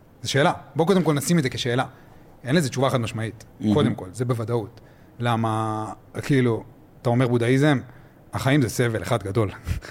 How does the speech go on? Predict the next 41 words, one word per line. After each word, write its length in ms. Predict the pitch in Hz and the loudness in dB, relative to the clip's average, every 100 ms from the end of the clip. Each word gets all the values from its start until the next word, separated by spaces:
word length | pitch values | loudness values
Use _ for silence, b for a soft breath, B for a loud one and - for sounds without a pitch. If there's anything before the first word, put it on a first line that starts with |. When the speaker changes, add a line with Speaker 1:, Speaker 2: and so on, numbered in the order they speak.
| B B B - | B B B -4
Speaker 2:
נכון. 300 | - 110 - | 2 2 4
Speaker 1:
אין 120 | 165 | 4
איך 100 | 135 | 4
להפוך 300 | 127 - 120 | 2 2 -2
את 80 | 117 | -2
זה. 80 | 104 B B B - | -6 B B B -2
Speaker 2:
אה, 100 | 127 117 | 0 2
אה, 60 | 117 | -2
זה, 200 | 127 131 | -2 -2
זה, 160 | 139 120 | -2 0
זה 160 | 117 | 2
פרשנות 320 | 131 139 147 156 139 | 2 2 4 4 4
ישירה, 520 | 123 117 - 123 120 | 4 2 2 4 4
נכון, 300 | 101 90 104 | 2 2 0
בודהיזם 400 | 104 107 113 117 | 2 4 2 0
טוען 280 | 107 107 147 | 0 2 2
שהחיים 320 | 123 90 104 117 | -2 -2 0 0
הם 60 | |
סבל 300 | 98 117 107 | 0 0 0
אחד 140 | 101 107 | 0 0
גדול, 160 | 127 | -2
צריך 180 | 139 139 | -2 0
לדעת 240 | 117 117 107 | 2 2 2
ל-, 140 | 104 98 | 0 0
to 40 | 110 | 0
embrace 560 | 110 110 127 117 - | 0 2 2 2 0
the, 240 | 113 107 98 | 2 2 2
the 40 | 95 | 0
pain, 300 | 107 90 85 | 2 2 0
לאמץ 320 | 92 101 110 120 | 0 0 0 -2
את 60 | |
הסבל. 380 | 98 - 107 85 71 - | -2 2 2 0 -6 -12
Speaker 1:
כאילו, 220 | - 127 113 | -4 0 2
Speaker 2:
אבל 200 | 117 113 | 2 0
Speaker 1:
תסתכל 280 | 101 113 120 | 0 0 2
החוצה. 260 | 139 120 87 - | 2 0 -6 -2
Speaker 2:
לגמרי, 420 | 117 151 180 104 | 2 4 4 2
Speaker 1:
כאילו 200 | 107 123 | 2 2
Speaker 2:
לגמרי. 160 | 107 95 | 2 -2
תשמע 160 | - 175 | -2 -2
סיפור. 340 | 175 123 92 | -2 -2 -4